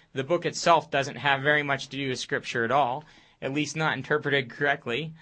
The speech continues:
There's another book coming out that I'd suggest you check into,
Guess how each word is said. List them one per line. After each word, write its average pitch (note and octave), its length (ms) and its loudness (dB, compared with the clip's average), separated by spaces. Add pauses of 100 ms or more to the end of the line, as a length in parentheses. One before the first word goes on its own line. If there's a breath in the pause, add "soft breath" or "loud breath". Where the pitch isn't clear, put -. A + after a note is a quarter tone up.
(280 loud breath)
There's F3 200 4
another A3+ 260 6
book F#3 220 -2
coming E3 260 -4
out F3 180 -4
that D#3+ 100 -4
I'd D3+ 140 -2
suggest D#3+ 520 -6
you E3 80 -12
check F3 320 -4
into, B2 460 -4